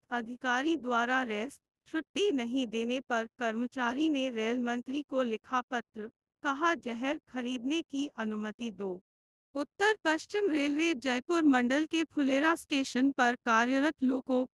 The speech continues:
पायलट ड्राइवर ने रेल मंत्री से लिखित में चौंकाने वाली अनुमति मांगी है। लोको पायलट गुड्स ने तीस जनवरी को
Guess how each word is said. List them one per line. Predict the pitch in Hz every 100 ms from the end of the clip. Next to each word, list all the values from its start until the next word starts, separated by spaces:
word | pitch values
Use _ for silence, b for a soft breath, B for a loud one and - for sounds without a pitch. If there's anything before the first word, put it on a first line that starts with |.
| -
पायलट | 254 269 320 403 -
ड्राइवर | 262 262 294 339
ने | 277 247 254
रेल | 240 285 339
मंत्री | 285 285 302 311
से | 320 - 320
लिखित | 269 247 330 -
में | 269 294 330
चौंकाने | - 262 254 269 254 269 311
वाली | 254 240 254 302
अनुमति | 247 233 240 285 330 330
मांगी | 233 214 214 233 233
है। | 240 202 - _ _ _ _ 262
लोको | 247 285 330 381 403 415 _
पायलट | 254 240 247 285 330 -
गुड्स | 196 254 262 - - - _ _ _ _ _ -
ने | 254 302 330 _
तीस | 240 269 370 - -
जनवरी | 247 233 233 247 311 -
को | 302 311